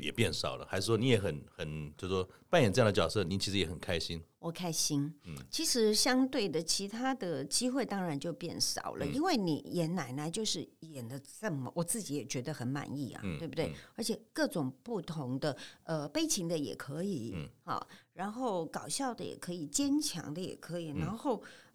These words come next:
Speaker 2: 呃，穷的也可以，
Speaker 1: 嗯。
Speaker 2: 富贵的也可以，
Speaker 1: 嗯。
Speaker 2: 对不对？那我就，我很享受，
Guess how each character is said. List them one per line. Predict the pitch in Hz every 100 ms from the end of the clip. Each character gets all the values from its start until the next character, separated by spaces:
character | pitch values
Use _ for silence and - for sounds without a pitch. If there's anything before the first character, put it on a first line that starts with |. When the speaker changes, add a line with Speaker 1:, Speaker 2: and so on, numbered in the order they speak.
| -
Speaker 2:
呃， | 160
穷 | 156 170 208
的 | 320
也 | 427 202 131
可 | 156
以， | 170 147 - -
Speaker 1:
嗯。 |
Speaker 2:
富 | 165 339
贵 | - 254
的 | - -
也 | 160 -
可 | - - 127
以， | 175 -
Speaker 1:
嗯。 | -
Speaker 2:
对 |
不 | 151
对？ | 190 - - - - -
那 | - 392 370 - _ _ -
我 | 233
就， | 302 -
我 | 311
很 | 294 240
享 | - -
受， | 127 127 -